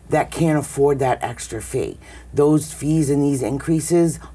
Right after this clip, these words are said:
are the difference between them paying their electric bill and putting food on their table. And when you get the town bill, you have to pay it, or there's surcharges.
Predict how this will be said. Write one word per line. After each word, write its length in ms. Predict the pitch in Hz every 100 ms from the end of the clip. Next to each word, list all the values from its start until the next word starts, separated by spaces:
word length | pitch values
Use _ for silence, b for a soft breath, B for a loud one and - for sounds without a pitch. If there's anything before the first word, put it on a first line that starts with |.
| -
are 120 | 147
the 120 | 135
difference 400 | 127 143 151 143
between 480 | - 135 - 147 135
them 160 | 135 131
paying 340 | 131 147 139
their 140 | 135
electric 540 | 131 123 117 - 139 -
bill 320 | 156 151 151 B B
and 160 | 135
putting 320 | 131 147 139 131
food 300 | - 151 135
on 160 | 120
their 140 | 113 113
table. 440 | 135 135 - - - B B B B -
And 180 | 135
when 140 | 127 123
you 100 | 123
get 220 | 143 139
the 80 | 147
town 340 | - 143 135
bill, 320 | 139 160 143 B B
you 160 | 151 143
have 200 | 139 -
to 80 | 131
pay 300 | - 143 123
it, 120 | 95
or 140 | - 120
there's 200 | 127 127
surcharges. 800 | 143 131 131 123 104 82 73